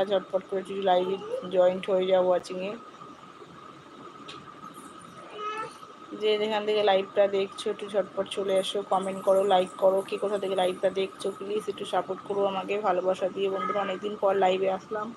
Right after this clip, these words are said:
সবাই ভুলে গেছে এই জন্য আমাকে। আগে লাইভে আসতাম, অনেক বন্ধুরা ছিল, ঝটপট জয়েন্ট হয়ে যেত। এখন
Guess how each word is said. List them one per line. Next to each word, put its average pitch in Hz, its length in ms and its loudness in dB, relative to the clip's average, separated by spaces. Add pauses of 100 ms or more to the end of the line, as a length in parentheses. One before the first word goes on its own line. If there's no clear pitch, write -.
(840)
সবাই 214 220 6 (100)
ভুলে 202 260 4
গেছে 196 240 6
এই 196 80 0
জন্য 202 200 0
আমাকে। 185 260 -2 (200)
আগে 196 200 2
লাইভে 196 320 8
আসতাম, 214 260 2 (120)
অনেক 202 200 -2
বন্ধুরা 196 360 4 (680)
ছিল, 214 180 2 (960)
ঝটপট 202 340 6 (100)
জয়েন্ট 190 300 6
হয়ে 196 160 4
যেত। 185 140 2 (160)
এখন 196 140 0